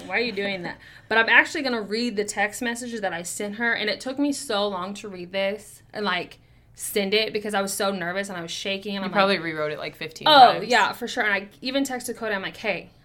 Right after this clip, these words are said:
Speaker 2: I'm doing this. I don't know how you feel about this." And I know he, deep down inside, he was like, "Oh, God."
Speaker 1: He was probably so nervous.
Speaker 2: Well, yeah. But I said, "Hey, Brittany, I know this is a long shot, but I feel like we need to clear the air and just talk to each other.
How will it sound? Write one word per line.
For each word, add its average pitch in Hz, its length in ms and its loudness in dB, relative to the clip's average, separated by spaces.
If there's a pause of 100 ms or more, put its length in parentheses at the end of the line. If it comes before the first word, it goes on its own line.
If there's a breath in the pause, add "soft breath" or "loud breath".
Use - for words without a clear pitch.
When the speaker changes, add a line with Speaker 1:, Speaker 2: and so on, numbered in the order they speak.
(120)
Speaker 2:
I'm 233 240 2
doing 226 340 0
this. 254 440 0
I 190 100 2
don't 202 160 -2
know 202 300 2
how 196 160 -2
you 185 260 -6
feel 262 260 -6
about 254 320 -2
this." 269 300 -4
And 208 100 -6
I 202 100 2
know 208 200 -4
he, 208 140 -12
deep 196 300 -8
down 185 160 -6
inside, 175 280 -8
he 175 120 -10
was 170 120 -10
like, 160 260 -12 (140)
"Oh, 175 320 -6
God." 170 500 -8
Speaker 1:
He 220 80 0
was 226 100 0
probably 190 200 0
so 160 340 -4
nervous. 156 580 -8
Speaker 2:
Well, 269 160 4
yeah. 254 380 2 (420)
But 262 100 2
I 262 80 6
said, 254 200 0
"Hey, 427 220 0
Brittany, 262 280 0
I 240 100 0
know 285 140 4
this 285 160 -2
is 285 60 -4
a 269 60 0
long 208 240 -4
shot, 202 320 -6
but 208 100 -4
I 208 60 -2
feel 208 180 -8
like 233 140 -4
we 226 80 -6
need 214 120 -4
to 208 60 -2
clear 202 240 0
the 190 100 -4
air 185 140 -4
and 180 120 -8
just - 180 -14
talk 202 220 -2
to - 100 -12
each 165 160 -12
other. - 320 -16